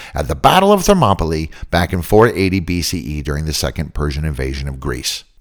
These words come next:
Except that it really was between four thousand and six thousand Spartans holding off somewhere between a hundred thousand to a hundred and fifty thousand Persians. Herodotus said it was a million Persians and seven thousand Spartans, and other historians think that actually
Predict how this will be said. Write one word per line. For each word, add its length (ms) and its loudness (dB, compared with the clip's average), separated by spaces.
Except 500 0
that 400 -6
it 140 4
really 320 6
was 340 0
between 380 0
four 280 2
thousand 680 2
and 160 -4
six 320 0
thousand 400 0
Spartans 580 -4
holding 280 2
off 200 -2
somewhere 340 2
between 380 -2
a 60 -2
hundred 320 -2
thousand 400 -4
to 120 -4
a 40 -4
hundred 280 -6
and 100 -10
fifty 280 -8
thousand 500 -10
Persians. 560 -6
Herodotus 480 6
said 160 6
it 60 2
was 100 2
a 60 4
million 360 0
Persians 400 0
and 160 -4
seven 300 4
thousand 340 0
Spartans, 480 -4
and 180 -2
other 380 8
historians 680 0
think 220 0
that 100 0
actually 420 2